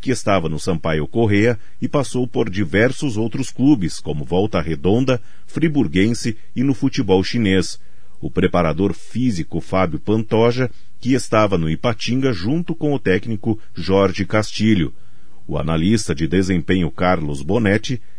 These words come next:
que estava no Arucó, o fisioterapeuta João Maiocchi e o roupeiro Luiz Matias.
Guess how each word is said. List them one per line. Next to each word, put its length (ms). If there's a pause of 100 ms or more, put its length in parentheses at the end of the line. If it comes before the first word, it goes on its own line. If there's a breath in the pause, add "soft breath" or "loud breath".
que 100
estava 400
no 180
Arucó, 520 (160)
o 80
fisioterapeuta 1040
João 400
Maiocchi 760
e 120
o 80
roupeiro 480
Luiz 340
Matias. 760